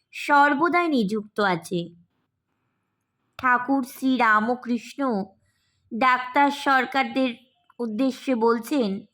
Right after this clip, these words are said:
"বড় খরচা হচ্ছে।" ডাক্তার ভক্তদিগকে দেখিয়ে বলছেন, "তা এরা সব প্রস্তুত, বাগানের খরচ সমস্ত দিতে এদের কোনো কষ্ট নাই।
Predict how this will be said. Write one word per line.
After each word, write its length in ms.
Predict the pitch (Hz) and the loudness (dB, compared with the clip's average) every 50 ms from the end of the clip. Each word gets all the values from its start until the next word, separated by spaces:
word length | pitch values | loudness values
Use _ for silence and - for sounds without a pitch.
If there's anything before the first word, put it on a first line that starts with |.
| _ _ _ _ _ _ _ - - - 233 220 | _ _ _ _ _ _ _ -16 -10 -6 -2 2
"বড় 460 | 285 285 285 311 359 370 330 294 302 | 4 6 6 6 6 4 4 4 4
খরচা 580 | 302 - - 285 269 254 254 - - - 294 262 | 2 0 0 2 2 2 2 -2 -2 0 0 2
হচ্ছে।" 760 | 220 226 202 190 202 - - - - 185 165 151 147 156 - _ _ _ _ _ _ _ _ _ _ _ _ _ _ _ _ _ _ _ - 233 208 | 2 2 2 0 -2 -8 -14 -8 -4 -4 -4 -4 -4 -8 -14 _ _ _ _ _ _ _ _ _ _ _ _ _ _ _ _ _ _ _ -10 -4 -2
ডাক্তার 640 | 247 233 220 - - - - 302 294 269 233 220 226 - - _ _ _ _ _ _ _ _ _ _ _ _ _ - 233 | 0 0 0 -2 -4 -4 0 2 2 4 2 0 -2 -6 -12 _ _ _ _ _ _ _ _ _ _ _ _ _ -16 -8
ভক্তদিগকে 920 | 214 214 254 247 247 247 247 - - 285 247 240 269 262 269 269 269 285 277 | -2 2 4 4 4 2 -2 -4 -2 0 0 2 2 2 2 0 0 0 0
দেখিয়ে 440 | 226 240 220 208 220 - - 277 262 | 2 2 0 0 0 0 2 2 2
বলছেন, 680 | 220 233 233 240 254 240 - 320 285 226 196 190 202 208 - _ _ _ _ _ _ _ _ _ _ _ _ _ - | 2 2 2 0 0 -2 -2 0 0 0 0 -2 -4 -8 -14 _ _ _ _ _ _ _ _ _ _ _ _ _ -4
"তা 100 | 311 311 | -2 -2
এরা 420 | 311 - - 254 269 277 311 330 302 | -2 0 -2 0 2 2 2 2 2
সব 280 | 320 - 330 330 330 330 330 | 0 2 2 2 2 2 0
প্রস্তুত, 580 | 294 294 294 285 285 - - 294 262 202 170 165 - - - _ _ _ _ _ _ - 220 | 0 2 2 0 -2 -4 -4 -2 0 0 0 -2 -6 -16 -20 _ _ _ _ _ _ -8 -2
বাগানের 600 | 214 247 247 247 240 240 254 247 254 254 247 247 | 2 2 4 4 2 2 0 0 0 0 -2 -2
খরচ 640 | - - - 247 247 240 294 311 302 277 208 - - _ _ _ _ _ _ _ | -6 -4 0 0 2 2 2 2 2 0 -2 -4 -10 _ _ _ _ _ _ _
সমস্ত 640 | - - - 285 269 262 277 294 311 302 - - 311 | -8 -2 0 2 2 2 2 0 -2 -2 -2 0 0
দিতে 720 | 277 220 247 262 247 - 330 294 240 202 202 208 - _ _ _ _ _ | 0 2 0 -2 -2 0 0 2 2 2 0 -4 -8 _ _ _ _ _
এদের 340 | - 233 240 208 269 277 277 | -4 -4 -2 0 0 -2 -2
কোনো 260 | 277 330 320 320 320 320 330 | 0 -2 0 0 0 -2 0
কষ্ট 400 | 254 226 220 214 220 - - 285 | 2 2 2 0 -2 -6 -2 -2
নাই। 420 | 254 208 180 160 151 156 151 - | 0 0 0 0 -2 -2 -6 -10